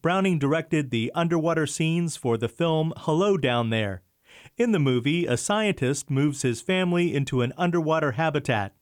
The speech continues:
The film was produced by Ivan Tors and reunited Browning with director Jack Arnold.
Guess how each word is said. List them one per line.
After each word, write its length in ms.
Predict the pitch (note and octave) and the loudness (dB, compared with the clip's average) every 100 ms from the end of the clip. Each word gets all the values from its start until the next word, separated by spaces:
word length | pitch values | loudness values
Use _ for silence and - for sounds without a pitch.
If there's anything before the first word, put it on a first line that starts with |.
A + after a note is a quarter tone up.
| _ _ _ - - - | _ _ _ -20 -14 -6
The 100 | E3 | -2
film 300 | - A#3 G3 | 0 2 2
was 160 | C#3 | 0
produced 560 | - D3 G3 E3 D#3 - | -2 -2 2 0 -2 -4
by 240 | G#2+ A2 D#3+ | -2 -2 0
Ivan 360 | E3 D#3+ C#3 | -2 0 -2
Tors 500 | C3 G#3+ D#3+ C#3 D#3 - - - | 0 0 2 2 -2 -8 -20 -4
and 180 | B2+ C3+ | 0 2
reunited 600 | G#3 G#3 F#3 F#3 D#3+ B2 | 2 2 2 2 0 0
Browning 480 | D3 D#3+ D#3+ D#3+ C3+ | 0 0 0 0 0
with 200 | A2+ - | -2 0
director 480 | B2 D#3+ - D3 | 0 0 0 -2
Jack 400 | B2+ - D3 D3+ - | -2 -2 0 -2 -2
Arnold. 420 | C#3 C3+ G2+ | 0 0 -2